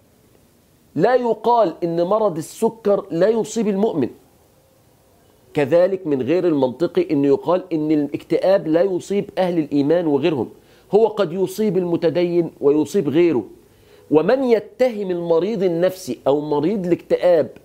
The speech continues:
أو الفصام، فصام الشخصية، بضعف الإيمان فهو لا يعرف عن العلم شيء، لأن هذا الاتهام للمريض يزيده مرضا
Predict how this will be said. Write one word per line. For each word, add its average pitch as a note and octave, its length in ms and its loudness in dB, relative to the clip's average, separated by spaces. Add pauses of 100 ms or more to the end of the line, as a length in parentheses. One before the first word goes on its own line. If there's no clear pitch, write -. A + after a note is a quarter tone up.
(120)
أو E3 160 4
الفصام، E3 760 0 (500)
فصام D#3+ 280 0
الشخصية، D#3 580 0 (200)
بضعف F#3+ 540 0
الإيمان F3 640 0
فهو E3 300 0
لا E3+ 160 0
يعرف E3 420 -4
عن C3 120 -2
العلم C3+ 340 -4
شيء، B2+ 260 -6 (600)
لأن D#3 300 0
هذا E3 340 2
الاتهام D3 540 -2
للمريض D3+ 580 0 (160)
يزيده E3 720 2
مرضا F3+ 640 0